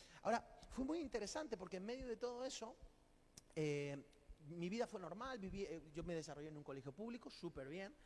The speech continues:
O sea, todo eso bien, porque no, no tiene que ver tanto si es rico o si es pobre, tiene que ver con la mentalidad del lugar. ¿Me explico? ¿Sí? Tiene que ver con la mentalidad del lugar, la mentalidad de los vecinos, la mentalidad del proceso, de la gente que te rodea.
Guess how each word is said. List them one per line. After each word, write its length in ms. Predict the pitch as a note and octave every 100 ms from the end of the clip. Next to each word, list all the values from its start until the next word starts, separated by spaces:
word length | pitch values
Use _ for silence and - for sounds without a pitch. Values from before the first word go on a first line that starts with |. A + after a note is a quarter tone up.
| -
O 20 |
sea, 140 | - G3
todo 160 | B3
eso 160 | F#4 A#3+
bien, 320 | A#3+ E4+ D3 C3+ -
porque 240 | - F3+ G3+
no, 140 | A#3 -
no 140 | G#3+ A#3+
tiene 260 | E4+ F4
que 120 | - A3
ver 180 | A#3+
tanto 420 | A#3 A#3+ B3 - A3+
si 300 | - G3+ G3+
es 200 | G3 -
rico 340 | A3 G#3+ G3
o 60 | F3
si 140 | F#3
es 100 | E3
pobre, 340 | - A3 D#3+ C3+
tiene 200 | F#3+ G#3+
que 120 | G#3
ver 140 | G#3+
con 160 | - F#3
la 80 | D#3
mentalidad 600 | D3 C#3 C#3 C#3 D#3 C3
del 180 | B2+ G#2+
lugar. 340 | A2 - - - - - -
¿Me 100 | C3+
explico? 420 | - E3+ G3+ C4+ - - - -
¿Sí? 240 | - - G3
Tiene 200 | F#3 F#3+
que 80 | G3
ver 100 | G3
con 120 | G3
la 60 |
mentalidad 420 | D#3+ D3 C#3 C3+ C#3
del 100 | C3
lugar, 320 | B2 F3+ E3+
la 100 | D3
mentalidad 380 | C3+ C3+ C3 C#3+
de 60 |
los 140 | C3+ B2
vecinos, 420 | A#2+ F#3 F3+ D3+
la 80 | C3+
mentalidad 420 | C3 B2+ B2+ C#3+
del 140 | C#3+
proceso, 420 | C3+ A#2+ F3+ -
de 80 | C#3+
la 80 | A#2+
gente 240 | - C#3
que 80 | C3
te 120 | B2
rodea. 300 | A2+ A2+ A2+